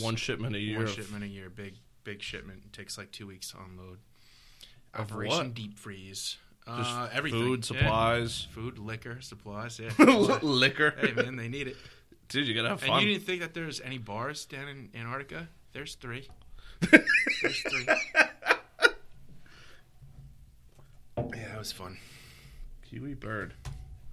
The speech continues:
Speaker 2: Yeah.
Speaker 1: Oh, not the bird I was thinking of.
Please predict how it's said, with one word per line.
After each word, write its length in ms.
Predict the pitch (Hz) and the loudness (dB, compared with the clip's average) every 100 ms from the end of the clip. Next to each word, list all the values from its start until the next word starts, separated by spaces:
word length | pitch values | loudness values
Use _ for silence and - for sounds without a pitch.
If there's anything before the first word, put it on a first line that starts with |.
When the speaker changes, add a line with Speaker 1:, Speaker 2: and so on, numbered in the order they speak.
| - - | -12 -12
Speaker 2:
Yeah. 80 | 90 101 - - - - - - - - - - - - - - | -12 -12 -14 -14 -16 -18 -20 -20 -20 -20 -20 -20 -20 -20 -6 4
Speaker 1:
Oh, 240 | 113 110 | 4 4
not 360 | 117 127 117 117 | 4 6 6 6
the 60 | |
bird 240 | 110 110 107 | 2 0 0
I 60 | |
was 120 | 107 107 | -4 -4
thinking 300 | 104 101 98 | -6 -6 -8
of. 200 | 95 | -10